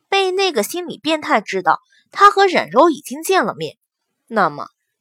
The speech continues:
那人应该要有所行动了吧？爱咋咋地，反正他和莫继业大婚已经有个暴雨阁暗地里虎视眈眈了，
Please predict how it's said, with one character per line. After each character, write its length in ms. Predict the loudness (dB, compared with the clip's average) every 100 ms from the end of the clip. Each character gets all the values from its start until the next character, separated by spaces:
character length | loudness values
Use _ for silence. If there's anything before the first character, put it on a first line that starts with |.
| _
那 340 | -2 4 6 6
人 260 | 0 -4
应 160 | -6 0
该 140 | 2
要 180 | 4 4
有 160 | 4 0
所 160 | -4
行 260 | -10 -14 -4
动 180 | -2 -2
了 80 |
吧？ 120 | -6 -12 -16 _ _ _ _ _ _ _ _ _ _ _ -2
爱 300 | 2 2 0
咋 240 | -2 -2
咋 200 | -2 -6 -10
地， 280 | -16 -16 _ _ _ _ _ _
反 280 | 2 2 4
正 320 | 4 4 2 _ _ _ _
他 260 | 4 6 6
和 180 | 6 2
莫 260 | 2 2
继 160 | 2 2
业 140 | 2
大 240 | 8 8 6
婚 300 | 2 -2 -4
已 180 | -14 -14
经 220 | -12 -6
有 120 | -2 -2
个 180 | -4
暴 280 | 4 6 8
雨 140 | 4 -4
阁 360 | 0 2 2 _ _ 0
暗 300 | 2 2 -4
地 140 | -6
里 100 | -6
虎 240 | -6 -12
视 160 | -10 0
眈 180 | 0 2
眈 160 | 0
了， 220 | -2 -6